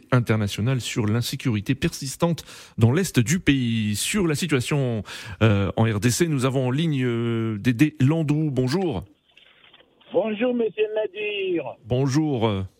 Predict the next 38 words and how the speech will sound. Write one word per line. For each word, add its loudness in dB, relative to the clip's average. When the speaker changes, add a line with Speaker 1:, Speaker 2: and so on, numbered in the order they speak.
Speaker 1:
monsieur -2
Dédé 2
Landou. -2
Comment 0
allez-vous ? -2
Speaker 2:
Oh, -2
je 2
me -2
porte -4
bien. -2
Et 0
vous, -4
alors ? -4
Speaker 1:
Ça -4
peut 2
aller. 0
Merci -2
beaucoup. 2
On 2
vous 0
écoute. 0
Euh, 2
Speaker 2:
Merci. -2
Speaker 1:
vous -2
souhaitiez 2
réagir 0
sur 0
l'actualité 0
congolaise ? 0
Speaker 2:
Oui, 0
oui, -2
je -14
sou-, -20
je, -8
je -8
souhaite -4
réagir -6
sur -14